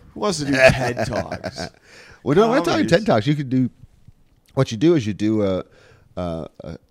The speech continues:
Speaker 2: a talk at a thing about whatever topic's important to you, and you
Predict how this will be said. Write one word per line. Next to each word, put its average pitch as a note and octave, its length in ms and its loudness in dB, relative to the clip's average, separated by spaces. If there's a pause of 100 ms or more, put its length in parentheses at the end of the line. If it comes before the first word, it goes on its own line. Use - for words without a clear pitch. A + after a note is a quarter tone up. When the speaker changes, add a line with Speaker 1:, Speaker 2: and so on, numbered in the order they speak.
(220)
Speaker 2:
a D#2 120 -10
talk G2 300 -4
at F#2 120 -6
a E2 100 -8
thing G2 220 -8
about E2 320 -6 (640)
whatever F2 420 -8 (160)
topic's D#2 300 -10
important A2 340 -8
to G#2 60 -4
you, F#2 160 -8 (120)
and F2+ 140 -8
you F2+ 120 -6